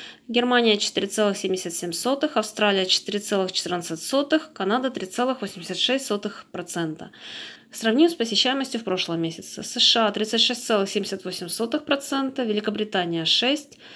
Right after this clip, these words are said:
Германия четыре целых тринадцать сотых, Марокко четыре процента, Канада три целых шестьдесят шесть сотых процента. Из изменений вместо Марокко мы видим Австралия. В целом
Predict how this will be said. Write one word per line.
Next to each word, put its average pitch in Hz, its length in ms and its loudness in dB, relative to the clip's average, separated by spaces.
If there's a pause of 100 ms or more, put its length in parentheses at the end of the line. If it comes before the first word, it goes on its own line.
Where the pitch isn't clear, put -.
(420)
Германия 233 480 4
четыре 214 300 2
целых 202 320 2
тринадцать 180 480 -2
сотых, 285 560 -2 (100)
Марокко 220 400 0
четыре - 380 0
процента, 269 640 -2 (240)
Канада 247 380 0
три 185 180 -6
целых 240 260 -2
шестьдесят 170 320 -2
шесть 226 240 0
сотых 202 280 -4
процента. 156 600 -12 (560)
Из 233 160 -2
изменений 247 480 4
вместо 202 300 0
Марокко 190 500 2
мы 185 120 2
видим 180 260 0
Австралия. 247 720 2 (240)
В - 80 -18
целом 202 640 4